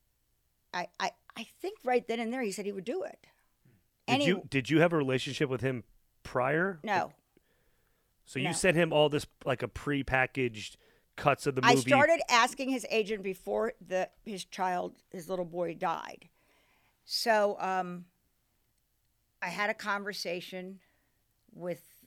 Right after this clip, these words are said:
Speaker 1: the manager, and he said, "Well, you know, you know, I'll bring," I, I kinda got the manager interested. Um, probably just so he could get me off the phone.
Speaker 2: <laughs>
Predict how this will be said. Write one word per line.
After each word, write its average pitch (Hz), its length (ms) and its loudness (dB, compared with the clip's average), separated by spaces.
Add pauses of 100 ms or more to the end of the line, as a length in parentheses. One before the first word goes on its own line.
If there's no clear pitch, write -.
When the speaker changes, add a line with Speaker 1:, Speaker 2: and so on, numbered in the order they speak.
(160)
Speaker 1:
the 175 80 -8
manager, 170 500 -6
and 165 80 -8
he 170 80 -10
said, 196 220 -12
"Well, 240 120 -4
you 269 140 -6
know, 214 300 -4 (1080)
you 262 140 -4
know, 208 320 0
I'll 202 320 0 (220)
bring," 202 160 -4 (100)
I, 254 260 6
I 269 220 4 (240)
kinda 311 440 2 (360)
got 220 280 4
the 185 280 -4
manager 196 500 0
interested. - 600 -10 (1700)
Um, 185 340 0 (320)
probably 208 480 2
just 180 220 -6
so 196 60 -6
he 170 40 -8
could 165 140 -12
get 185 100 -6
me 180 100 -8
off 160 160 -12
the 151 100 -20
phone. 190 440 -6
Speaker 2:
<laughs> - 60 -20